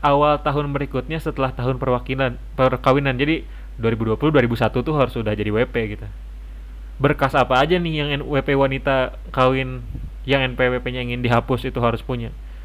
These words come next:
Jadi berkasnya itu harus diserahkan ke K P P ya, yang tempat pe-, daftar nih K P P-nya ya, bukan K P P. Misalnya daftar di Bandung, ngirim ke K P P Jogja, ma-, nanti orang Jogja bingung, "Hah, siapa nih, nggak kenal," gitu kan. <laughs>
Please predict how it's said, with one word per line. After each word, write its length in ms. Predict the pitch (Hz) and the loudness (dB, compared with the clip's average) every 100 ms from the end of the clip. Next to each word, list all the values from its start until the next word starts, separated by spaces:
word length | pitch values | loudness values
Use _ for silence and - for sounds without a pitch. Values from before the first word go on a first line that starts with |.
| - - - | -14 -14 -4
Jadi 320 | 135 175 151 - - - | 0 0 -2 -10 -16 -14
berkasnya 400 | - 135 123 135 | -4 0 0 0
itu 80 | 131 | -2
harus 160 | 160 151 | -2 -4
diserahkan 640 | 127 - 120 113 143 143 - | -6 -2 -2 0 -2 -4 -8
ke 320 | 123 117 110 | -4 -2 -2
K 100 | - 131 | 0 0
P 60 | |
P 120 | 160 160 | 2 2
ya, 160 | 135 127 - - - - - - | 2 0 -6 -14 -14 -14 -14 -2
yang 320 | 135 135 135 | 2 2 2
tempat 400 | 135 131 131 127 - | -2 0 0 0 -2
pe-, 80 | 135 | 0
daftar 320 | 139 - 185 | 0 4 4
nih 160 | 175 151 | 4 0
K 40 | |
P 40 | 139 | 0
P-nya 260 | 147 160 151 | 0 0 2
ya, 80 | 135 147 | 0 -2
bukan 320 | 120 123 113 | -2 0 0
K 80 | 120 | 0
P 80 | 120 113 | -2 0
P. 60 | 117 113 110 - - - | 0 0 -4 -12 -16 -8
Misalnya 320 | - 151 175 | -2 2 2
daftar 240 | 139 160 147 | 4 4 2
di 80 | |
Bandung, 400 | 123 127 185 175 | 0 2 0 2
ngirim 240 | 131 180 185 | 0 -2 -4
ke 80 | 131 | -2
K 60 | |
P 100 | 131 127 123 | 0 0 2
P 20 | 127 120 117 | 2 2 -2
Jogja, 400 | 120 113 180 165 | -2 0 2 0
ma-, 240 | 123 117 - | -2 -8 -8
nanti 160 | 117 170 | -4 0
orang 240 | 160 127 | 0 0
Jogja 160 | 113 165 | 0 0
bingung, 320 | 165 190 170 | 0 0 0
"Hah, 160 | 175 - - - - - | -2 -2 -12 -16 -16 -16
siapa 400 | - 139 - - | -6 0 2 4
nih, 240 | 226 196 131 | 2 2 -2
nggak 40 | 185 | -2
kenal," 240 | 214 208 | 0 2
gitu 160 | 131 127 | 2 0
kan. 160 | 143 | 0
<laughs> 40 | 135 | 0